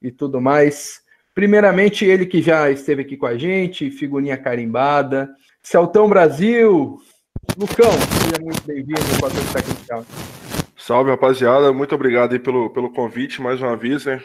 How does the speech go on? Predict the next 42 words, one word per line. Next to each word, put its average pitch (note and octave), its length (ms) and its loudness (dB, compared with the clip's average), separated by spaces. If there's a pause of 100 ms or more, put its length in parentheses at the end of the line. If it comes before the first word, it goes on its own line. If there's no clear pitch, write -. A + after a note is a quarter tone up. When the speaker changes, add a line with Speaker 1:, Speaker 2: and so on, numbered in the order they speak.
(120)
Speaker 2:
participando A2+ 600 -6
aí. A#2 340 -8 (280)
Fico B2+ 320 -8
muito C3+ 200 -4
feliz B2 340 0
de, A#2 460 -4
de - 200 -18
participar A#2+ 720 0
e, C3+ 380 -2 (340)
e A2+ 240 -12
quero A2 200 -4
agradecer A#2+ 580 -4 (420)
aí A2+ 220 -4
pelo, A2+ 460 -4
até A2+ 180 -4
pelo B2+ 220 -2
Jota A#2 260 0
também. A2 380 -2 (580)
Uma A#2+ 100 -2
grande D3 360 2
honra C#3+ 240 4
aí, C3 160 2
que - 200 -10
é B2 60 2
um A#2+ 100 0
grande B2+ 280 0
amigo A#2+ 320 -2
meu, B2 260 0
poder A#2+ 260 -8
participar A#2 520 -2
aí A#2 80 0
do A#2 120 -6
Pod A#2+ 240 -2
Sete A2 260 -4
e - 40 -20
falar D3+ 200 4
do D#3 60 -8
que D#3 120 -4
a - 20 0
gente D#3 160 -10
gosta, B2+ 380 0
né, C#3 180 -4